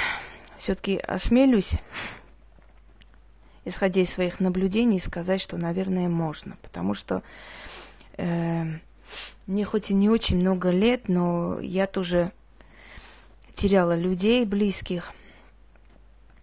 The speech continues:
и видела, как переживают смерть, э, люди, которые теряли своих близких, даже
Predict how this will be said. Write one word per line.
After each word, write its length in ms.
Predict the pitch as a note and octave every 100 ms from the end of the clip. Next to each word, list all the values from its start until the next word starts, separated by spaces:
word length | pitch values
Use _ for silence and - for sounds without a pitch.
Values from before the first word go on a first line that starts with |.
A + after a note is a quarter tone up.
| - - - - - - -
и 80 |
видела, 460 | F#3 G#3+ G#3 G#3 G3
как 360 | - F3+ F3 - - - -
переживают 840 | F#3 F3+ F3+ F3 F3+ F3 E3+ - - - - - - -
смерть, 560 | - F#3+ F3+ F3 - F3
э, 380 | E3+ E3 D#3+ - -
люди, 360 | - F#3 F3 F#3
которые 400 | - - F3 E3+
теряли 480 | - F#3 F3+ F#3 F3+
своих 420 | - F3 E3+ -
близких, 720 | F3 E3+ E3 - - E3+ - - - - - - - - -
даже 500 | F#3 E3+ E3+ E3 E3+